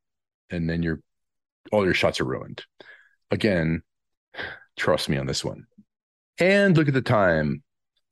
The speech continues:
I really do have a plane to catch,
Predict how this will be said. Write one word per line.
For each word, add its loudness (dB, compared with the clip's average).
I 2
really 4
do 4
have 0
a 0
plane -2
to -2
catch, -6